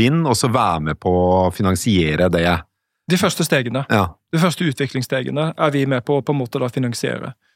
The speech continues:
Speaker 2: Så det som er da viktig, det er at vi, at det gjøres en, en, en god og riktig avtale med, eh, eierne og rettighetene. Det er jo da universitetet, eh, i denne, i denne sammenheng. Og så, eh,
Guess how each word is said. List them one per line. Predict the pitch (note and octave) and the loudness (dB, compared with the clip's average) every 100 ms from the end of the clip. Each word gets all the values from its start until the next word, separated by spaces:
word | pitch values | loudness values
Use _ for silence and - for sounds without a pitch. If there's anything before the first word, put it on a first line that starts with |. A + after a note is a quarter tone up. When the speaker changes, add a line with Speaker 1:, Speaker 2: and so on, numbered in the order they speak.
| _ _ _ _ - | _ _ _ _ -2
Speaker 2:
Så | G#3 | 2
det | G3+ F3+ | 4 4
som | |
er | A3+ | 4
da | G3+ G3 | 4 4
viktig, | G3 - A3+ | 2 2 2
det | G3+ | 4
er | G3+ F3 | 4 4
at | E3 E3 | 2 0
vi, | F3 F3 E3+ - | 2 2 2 0
at | E3 | 0
det | F#3+ | 2
gjøres | D#3+ C3+ | 2 2
en, | F3+ E3 E3 | 0 0 0
en, | - D#3 D#3+ D3+ | 0 0 -2 0
en | D#3+ | 0
god | D3+ F#3+ D4 - | 2 2 2 4
og | D#3 | 4
riktig | F#3 - F#3 | 2 2 2
avtale | E3+ - D#3 C#3 F#3 | 2 2 0 2 2
med, | D#3+ D#3 D#3 - _ _ _ _ _ _ | 2 2 0 -2 _ _ _ _ _ _
eh, | - D#3+ | 2 2
eierne | - E3+ D#3 C#3+ E3+ | 2 2 2 2 4
og | G3+ | 4
rettighetene. | F3+ D3 D#3+ C3+ G3+ | 2 2 -2 0 0
Det | F3 | 2
er | D#3 | 2
jo | D3+ | 4
da | D3 | 2
universitetet, | D3 C#3 D3+ D#3+ C3 - G#3 B3+ _ | 2 0 -2 -2 -2 -2 -4 -4 _
eh, | F3 E3+ E3 D#3+ E3 D#3+ D#3+ D#3 | -2 -2 -2 -2 -2 -2 -2 -2
i | |
denne, | D#3+ D#3+ D3 - | 0 0 0 0
i | |
denne | D#3+ D3 C#3 | 2 2 2
sammenheng. | C3 D#3+ C3+ C3+ A3 C#4 - _ _ _ _ | 0 0 2 2 2 0 -6 _ _ _ _
Og | F#3+ | 0
så, | - G3 G#3 A3 A3+ - | 2 4 6 6 2 2
eh, | G3+ F#3+ F#3+ | 4 4 4